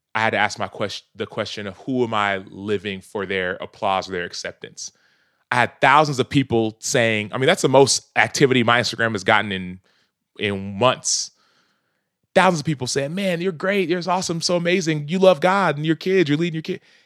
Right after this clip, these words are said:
But the person who's most important or who should be most important is looking at me sideways because I didn't keep my word. So I, I think a lot of us, I just wonder how many other of us are met with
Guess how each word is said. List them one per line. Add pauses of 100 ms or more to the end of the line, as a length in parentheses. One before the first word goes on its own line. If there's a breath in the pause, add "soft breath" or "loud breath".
(160 soft breath)
But
the
person
who's
most
important
or
who
should
be
most
important (500 soft breath)
is
looking
at
me
sideways
because
I
didn't
keep
my
word.
So
I,
I
think
a
lot
of
us,
I
just
wonder
how
many
other
of
us
are
met
with